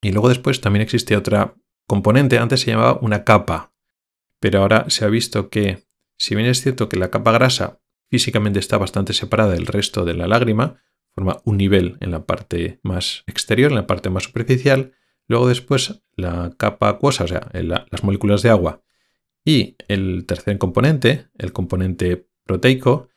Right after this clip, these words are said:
realmente están más mezclados. No es que la capa de agua esté en la parte intermedia y justo la componente proteico esté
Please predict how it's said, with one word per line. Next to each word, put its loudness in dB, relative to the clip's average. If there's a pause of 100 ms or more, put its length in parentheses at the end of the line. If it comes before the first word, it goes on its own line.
(280)
realmente 0
están 2
más 4
mezclados. 2
No -6
es -4
que -6
la -4
capa 0
de 2
agua 2
esté -2 (140)
en -2
la 0
parte 0
intermedia 4 (340)
y 0
justo -2 (100)
la -2
componente 0
proteico 0
esté -2